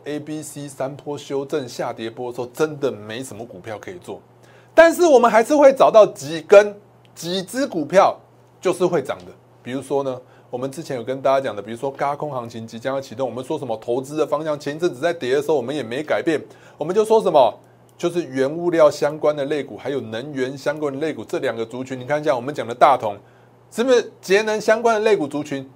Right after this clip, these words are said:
W 底出现，震荡之后持续的走高，有没有看到？我们什么时候讲的？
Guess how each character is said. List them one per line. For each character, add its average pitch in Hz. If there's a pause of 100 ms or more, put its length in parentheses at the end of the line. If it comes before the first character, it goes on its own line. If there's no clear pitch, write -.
(160)
W 185
底 165
出 185
现， 190 (400)
震 247
荡 220
之 196
后 214
持 156
续 185
的 170
走 110
高， 139
有 147
没 147
有 160
看 165
到？ 165 (200)
我 180
们 226
什 214
么 190
时 -
候 214
讲 135
的？ 107